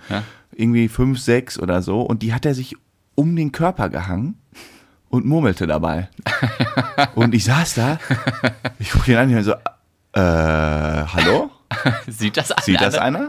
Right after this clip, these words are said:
Speaker 2: Bin ich hier irgendwie im gleichen Flieger wie er? Keiner guckt da, der eine oder andere hat mal kurz so geguckt, so die Kinder haben auch mal geguckt. Und ich dachte mir, "Jetzt beruhig dich, Sam.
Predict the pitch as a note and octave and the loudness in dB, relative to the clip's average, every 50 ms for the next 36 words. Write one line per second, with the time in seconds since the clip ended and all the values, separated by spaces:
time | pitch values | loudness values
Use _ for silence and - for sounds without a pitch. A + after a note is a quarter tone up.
0 | C4+ D3 A2+ A2+ G#2 G2+ F#2 - - G#2+ G2 D2+ F2+ G2 G2 F#2 F#2 F2+ F2+ F2 | -6 0 2 4 4 4 2 2 0 0 2 2 2 2 2 2 2 2 2 2
1 | F2 F2+ G2 F2+ F#2 F#2+ G2+ A2 C3 C3+ C3+ D#3 F#3 - - - - - - - | 2 0 -2 -4 -4 -2 0 0 2 2 0 0 -2 -2 -6 -12 -18 -20 -20 -20
2 | - - - - - - D3 D3 D#3+ D#3+ D3 C3+ B2+ - E3 E3 E3 - - D#3 | -20 -20 -20 -18 -2 2 4 4 4 4 4 0 2 2 0 0 0 0 2 2
3 | C3 A#2 A2+ F#2 A#2+ C3+ C3 B2+ A#2+ - A2+ A#2+ A#2 A#2 C3 - A2+ A2 A2 - | 4 6 6 6 6 4 4 2 2 2 0 0 0 -2 -2 -2 -2 -4 -2 -2
4 | A#2 A2 - - F#2+ - G#2 F#2+ - - F#3 F3 E3 - - - A2+ G#2 F#2 F#2 | -4 -4 -4 -8 -8 -8 -8 -8 -2 -2 -2 -2 -2 -6 -6 -4 -2 -2 -2 -4
5 | - - B2+ A#2 G2 F2+ F#2+ G#2+ - - C3 B2 A#2+ A2+ - B2+ A#2+ - F#2 F2 | -4 -4 -4 -2 -2 -4 -4 -6 -6 -4 -4 -6 -6 -6 -8 -10 -10 -8 -10 -10
6 | E2+ E2+ - - G2 E2+ F2 - - - - - - _ _ _ _ - E2 - | -10 -10 -6 -6 -6 -6 -6 -12 -20 -20 -20 -20 -20 _ _ _ _ -20 -18 -8
7 | - F2 D2+ F2 G#2 D#3 E3 - D3 C3+ - - C3+ B2+ B2+ C3 C3 C3 | -6 -4 2 4 4 2 2 0 -6 -8 -4 -2 0 0 0 -2 -4 -6